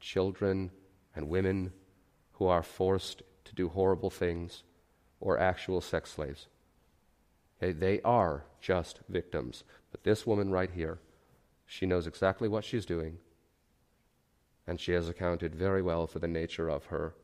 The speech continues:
prey. Men are powerfully motivated by sight.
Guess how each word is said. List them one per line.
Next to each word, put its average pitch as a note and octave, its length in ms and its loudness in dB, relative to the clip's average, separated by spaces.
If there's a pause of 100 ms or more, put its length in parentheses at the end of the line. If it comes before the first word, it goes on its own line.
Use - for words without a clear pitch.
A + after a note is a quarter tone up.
(260)
prey. - 340 -4 (840)
Men G2+ 220 4
are G#2 140 4
powerfully A#2 760 2 (360)
motivated F#2+ 760 2 (380)
by E2 120 2
sight. - 520 -2